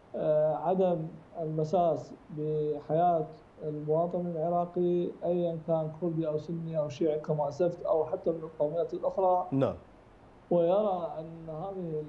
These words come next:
Speaker 1: الضجة الإعلامية أخذت حيزا كبيرا وأخذت،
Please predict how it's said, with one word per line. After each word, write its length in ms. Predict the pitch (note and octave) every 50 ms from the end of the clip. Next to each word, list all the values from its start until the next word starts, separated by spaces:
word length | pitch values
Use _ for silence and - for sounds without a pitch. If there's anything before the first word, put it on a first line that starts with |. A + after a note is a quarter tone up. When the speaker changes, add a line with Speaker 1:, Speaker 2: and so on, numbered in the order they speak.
| D3 - - - - -
Speaker 1:
الضجة 380 | D3+ D3+ D#3 F3+ F#3+ F3+ D#3 E3
الإعلامية 960 | D#3 D3+ C3+ B2+ C#3+ D#3 D3+ D3+ E3+ F3 E3+ D#3+ D3 C#3+ C#3+ C#3 C#3 D3+ D#3 - - - - - - - - - - - - - - - - - -
أخذت 480 | G3 F3+ F3+ G3 F3 D#3+ D#3 C#3+ - - -
حيزا 300 | F3+ F#3+ F3+ D#3 D#3+ D3+ D3+ -
كبيرا 600 | D#3 C#3+ D3 D#3+ E3+ E3+ E3 D#3+ D#3+ D#3+ D#3 D#3 D#3
وأخذت، 460 | D3 C#3 D3 E3 D#3+ E3+ D#3 C#3+ D3